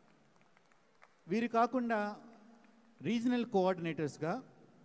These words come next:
జనార్దన్ నిమ్మలపూడి క్యాపిటల్ రీజన్, ప్రకాష్ బత్తినేని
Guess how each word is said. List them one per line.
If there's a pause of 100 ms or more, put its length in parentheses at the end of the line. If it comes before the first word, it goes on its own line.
(220)
జనార్దన్
నిమ్మలపూడి (180)
క్యాపిటల్
రీజన్, (1900)
ప్రకాష్ (440)
బత్తినేని